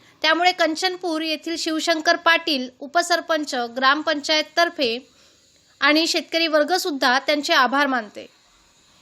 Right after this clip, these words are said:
येथील सदन कास्तकार ज्ञानेश्वर पाटील शेळके यांच्या मार्गदर्शनातून कंपनीने आम्हालाही दत्तक दिले, असे शेतकऱ्यांचे म्हणणे होते.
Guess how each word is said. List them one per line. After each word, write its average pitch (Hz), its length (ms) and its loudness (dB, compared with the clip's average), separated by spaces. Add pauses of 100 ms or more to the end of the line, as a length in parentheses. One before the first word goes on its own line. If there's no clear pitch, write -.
(140)
येथील 320 320 2
सदन 349 360 4 (180)
कास्तकार 330 680 2
ज्ञानेश्वर 302 520 -2
पाटील 311 380 0
शेळके 311 560 -2
यांच्या 294 320 -2
मार्गदर्शनातून 311 1080 0
कंपनीने 294 720 0 (480)
आम्हालाही 320 520 4
दत्तक 294 340 -4
दिले, 294 360 0 (100)
असे 294 220 -6
शेतकऱ्यांचे 294 640 0
म्हणणे 269 320 2
होते. 247 340 -2